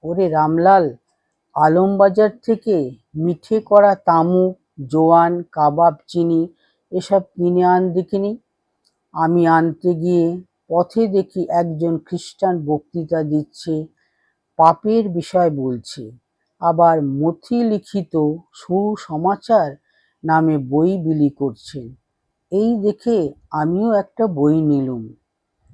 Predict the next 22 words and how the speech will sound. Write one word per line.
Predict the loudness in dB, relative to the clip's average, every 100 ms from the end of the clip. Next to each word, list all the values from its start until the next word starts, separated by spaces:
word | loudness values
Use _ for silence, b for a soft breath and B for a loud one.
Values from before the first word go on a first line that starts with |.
| _
ঠাকুরের | -6 -6 -6 -4 -2 -2
কাছে | -2 -4 -4 -8 -2
আসতে | -2 -2 -12 -4 -4
তিনি | -4 -6 -2 -2 -2
দেখে | -4 -6 -6
বললেন, | -4 -2 0 2 0 -2 -8 _ _ _ _ -14
"ওটা | -10 -4 -2 -2 -6 _ _ -8
কি | -2 -2 -2 -8 _ -10
বই | -2 0
রে? | 2 0 0 _ _ _ _ _ _ -8
একটু | -6 -6 -2
পড় | 6 6 6
না | 2
শুনি।" | 0 -4 -2 -2 -4 _ _ _ _ _
আমি | -4 0 -2
শোনাতে | -2 0 0 0 0
লাগলুম। | 4 4 4 0 -2 -4 -14 -6
ঠাকুর | -2 -2 -4 -6 -6
শুনে | -6 -4 -2
বললেন, | -2 0 0 2 0 -4 -10 _ _ _
"থাক, | 0 0 _
থাক, | 0 0